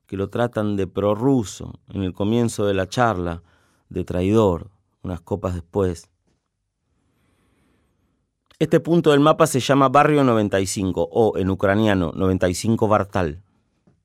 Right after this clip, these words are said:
que es como se llama la productora de Volodymyr Zelensky.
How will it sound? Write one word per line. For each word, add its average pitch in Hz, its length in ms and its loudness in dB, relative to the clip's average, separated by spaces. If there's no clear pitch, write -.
que - 80 -4
es 98 80 -2
como 117 240 -2
se 131 120 -8
llama 98 300 -2
la 110 140 -2
productora 95 520 -2
de 110 80 0
Volodymyr 87 520 -2
Zelensky. 117 640 -2